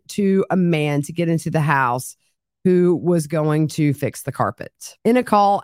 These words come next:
Al asked Letitia, this is after she's moved out, how she's doing. And she said she hasn't had any food because they took everything, her money, her cards, her purse, her Apple Watch,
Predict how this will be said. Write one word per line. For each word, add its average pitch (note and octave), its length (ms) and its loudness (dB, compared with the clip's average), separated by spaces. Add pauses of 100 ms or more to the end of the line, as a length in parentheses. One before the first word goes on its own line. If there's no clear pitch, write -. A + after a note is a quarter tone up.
Al F3+ 340 2
asked F3 360 -2
Letitia, F3 600 -2
this D3+ 180 -2
is E3 200 -8
after C#3+ 380 -2
she's G3+ 240 0
moved A3 240 2
out, C#3+ 280 0
how D#3 260 0
she's F#3 340 -2
doing. F3+ 320 0
And D#3 100 0
she F3+ 160 -4
said D#3 260 -6
she C#3+ 140 -4
hasn't D3 260 0
had F#3 120 0
any C#4 200 0
food A#3 520 0
because F3+ 260 -2
they D#3+ 80 -2
took - 260 -6
everything, C3+ 540 -2
her B2+ 120 -2
money, F3 500 0 (340)
her E3 100 0
cards, D#3 600 0
her C#3 100 -6
purse, A3 460 0
her E3+ 160 -8
Apple D#3+ 340 0
Watch, C#3+ 480 -2